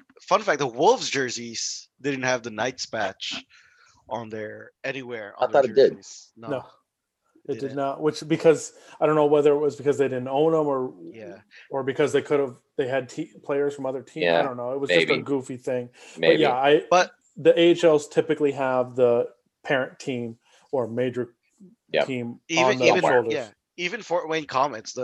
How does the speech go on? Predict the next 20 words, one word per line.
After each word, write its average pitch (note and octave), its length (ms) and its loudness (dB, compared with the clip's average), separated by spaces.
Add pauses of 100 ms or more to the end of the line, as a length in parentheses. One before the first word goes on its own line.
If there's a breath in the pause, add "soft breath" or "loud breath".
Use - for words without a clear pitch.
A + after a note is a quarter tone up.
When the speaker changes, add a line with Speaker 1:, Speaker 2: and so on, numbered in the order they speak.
(120)
Speaker 1:
if B2+ 140 -16
you D3 40 -12
play E3+ 200 -4
for D3+ 160 -12
the, B2+ 200 -8 (220)
if C3+ 260 -10
you're, B2+ 320 -8 (360)
uh, A#2+ 160 -12
owned C#3+ 180 -4
by C#3+ 60 -2
the C#3+ 60 -2
Golden B2+ 240 -6
Knights, C3+ 200 -4
you B2+ 60 -4
have A#2 100 -4
a A2+ 140 -6
Golden A#2+ 260 -12
Knights A#2 220 -14
patch, - 400 -16 (480 soft breath)
uh, A#2 260 -10